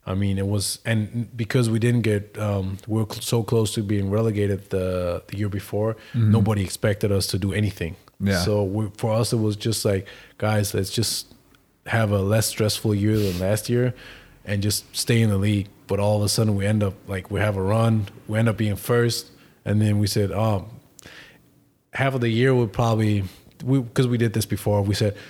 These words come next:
Speaker 1: "Uh, we, we're first now, but I guarantee you a couple more games," and then all of a sudden we, like, seventh, eighth, or whatever, and we kept on being first, and then sometimes second, first, second, first. But the closer we got to the end, we realized, "Hey, we can really make it and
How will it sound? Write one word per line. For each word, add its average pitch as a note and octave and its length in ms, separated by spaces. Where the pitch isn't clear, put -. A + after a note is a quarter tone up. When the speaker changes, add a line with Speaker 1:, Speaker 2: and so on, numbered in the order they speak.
Speaker 1:
"Uh, A2 200
we, A#2 160
we're C3+ 180
first B2 360
now, G#2+ 240
but G#2 240
I A#2 140
guarantee A2 680
you G#2 300
a - 340
couple B2+ 220
more A2 220
games," G#2 300
and G#2 120
then G#2 80
all G2+ 180
of G2 60
a G2 40
sudden G#2 240
we, F#2+ 120
like, E2+ 220
seventh, F#2+ 640
eighth, G2 320
or G2+ 100
whatever, G2 420
and G2 120
we G2 80
kept - 300
on G#2+ 100
being G#2+ 200
first, A2 420
and F#2+ 160
then F#2+ 180
sometimes G2 480
second, G#2+ 400
first, G#2+ 360
second, G2+ 280
first. A#2 380
But G#2+ 260
the A2+ 120
closer B2+ 380
we A#2 120
got A2+ 200
to A#2 100
the G#2 120
end, A2+ 200
we G2 100
realized, G#2 560
"Hey, G2+ 140
we F#2+ 160
can G2+ 180
really G#2 280
make G2 300
it G#2 140
and G2 220